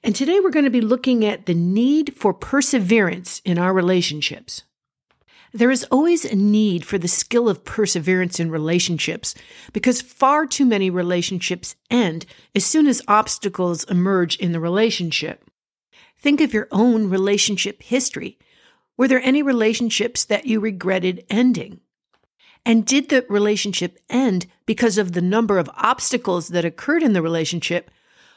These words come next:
or an unwillingness on your part to deal with those obstacles?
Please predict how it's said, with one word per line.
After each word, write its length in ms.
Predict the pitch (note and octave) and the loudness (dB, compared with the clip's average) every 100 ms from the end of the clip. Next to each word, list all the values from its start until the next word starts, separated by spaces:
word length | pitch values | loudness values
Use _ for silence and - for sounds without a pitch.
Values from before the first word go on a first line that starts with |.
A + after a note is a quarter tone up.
| _ _ | _ _
or 180 | A3+ G#3+ | 2 4
an 160 | G#3 - | 0 0
unwillingness 800 | A#3 A#3 A3+ G#3 G#3 G3 F#3+ F3+ | 2 4 2 2 0 -2 -2 -2
on 100 | F3 | -2
your 180 | F3+ F#3 | -2 -4
part 320 | - F3+ A3+ | -6 -8 -8
to 60 | F#3 | -10
deal 480 | E3 G3+ A#3 C4 G3+ | -6 -2 2 2 2
with 220 | E3 E3 | -2 -4
those 340 | - E3 - - - | -8 -8 -10 -12 -10
obstacles? 720 | - - - - - - | -10 -10 -12 -14 -16 -16